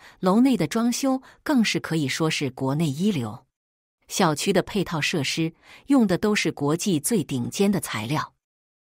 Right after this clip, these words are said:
还有某乎的博主仔细地给算了下，这个小区的各种造价算起来，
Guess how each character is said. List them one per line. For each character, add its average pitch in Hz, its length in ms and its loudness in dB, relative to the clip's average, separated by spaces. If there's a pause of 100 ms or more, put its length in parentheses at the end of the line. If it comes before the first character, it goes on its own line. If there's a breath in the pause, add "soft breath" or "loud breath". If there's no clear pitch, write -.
还 - 160 0
有 262 160 6
某 170 240 4
乎 - 200 -4
的 240 80 2
博 170 240 0
主 185 220 0
仔 135 240 -4
细 233 220 -2
地 165 100 -2
给 120 160 -6
算 190 260 -4
了 131 80 -2
下， - 300 -6 (420 loud breath)
这 294 140 0
个 214 80 2
小 131 240 -2
区 196 180 -2
的 185 120 2
各 277 240 -2
种 135 180 -2
造 170 240 -2
价 139 220 -4
算 151 260 -2
起 139 140 -6
来， - 220 -8